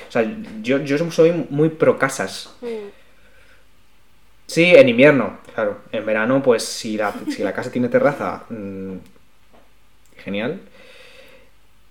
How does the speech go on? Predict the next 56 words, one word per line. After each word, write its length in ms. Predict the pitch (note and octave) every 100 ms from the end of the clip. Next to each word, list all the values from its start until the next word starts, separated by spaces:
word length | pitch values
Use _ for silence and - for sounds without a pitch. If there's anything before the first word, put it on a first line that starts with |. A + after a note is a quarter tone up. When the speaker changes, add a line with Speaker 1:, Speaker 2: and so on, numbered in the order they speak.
| -
Speaker 1:
Y 100 | C3+
los 140 | A2 -
pa-, 100 | -
y 40 | B2
si 100 | G#2
no, 120 | G#2+
pues 220 | E3+ -
al, 80 | - -
al 140 | -
parque, 320 | - D#3+ - B2
tío. 220 | E3 C3+
Yo 140 | A#2+
por 120 | A#2+ D3+
eso, 280 | - - -
a 80 | A2+
mí 200 | C3 C#3
me, 180 | B2+
me, 240 | A2+ A#2+ A2
me 160 | A2
enervaba 460 | G#2 G#2+ A2+ B2+ D#3+
cuando 340 | D#3 C#3 A#2
salía, 560 | A2+ - A2 A#2 C#3 D3
eh, 580 | D3 C3+ B2 A2+ A2 - -
mm, 360 | B2+ A#2 A2+ A2
cuando 220 | A#2+ A2
se 120 | A#2
planteaban 500 | A2 G#2 G2+ G#2 D3+
el 80 | D3+
cierre 220 | B2+ C#3
de 60 | E3+
los 120 | A#2
parques 320 | - - D#3+
en, 240 | B2 G#2 A#2
en 100 | A2+
plena, 380 | - G#2+ C3+ -
en 120 | A2+
plena 240 | G2 A#2 C3+
pandemia. 560 | A2+ A2 A#2+ D#3 F#3 - - -
Es 60 | -
como, 180 | - G2+
Dios, 160 | A2 B2+
si 60 |
es 60 | A#2+
que 80 | E3
es 160 | - -
igual 260 | C3 C3 D#3+
que 120 | G3+
los 180 | F3+ -
colegios, 400 | C3+ A2+ A2+ G#2+
es 140 | B2+
lo 80 | D#3+
último 320 | C#3+ B2+ A2
que 80 | A#2+
tenéis 240 | G#2+ G#2+
que 80 | D3+
cerrar, 420 | - A2 G2+ -